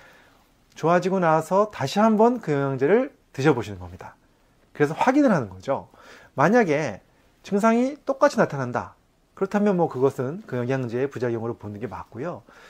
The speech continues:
근데 이번에 먹었을 때는 그런 증상이 나타나지 않는다, 그렇다면 그것은 아마 영양제가 아닌 다른 이유 때문이라고 생각하는 것이 맞습니다. 사실 이러한 방법은 약에 대한 부작용을 구분할 때도 사용하는 방법인데요. 실제적으로 우리가 약을 처방하다 보면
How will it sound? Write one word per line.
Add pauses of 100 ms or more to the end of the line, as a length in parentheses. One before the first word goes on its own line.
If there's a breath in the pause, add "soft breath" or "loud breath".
(140 loud breath)
근데
이번에
먹었을
때는 (460)
그런
증상이
나타나지
않는다,
그렇다면 (280 loud breath)
그것은
아마
영양제가
아닌 (320 soft breath)
다른
이유
때문이라고
생각하는
것이
맞습니다. (460)
사실
이러한
방법은 (520 loud breath)
약에
대한
부작용을
구분할
때도
사용하는
방법인데요.
실제적으로
우리가
약을
처방하다
보면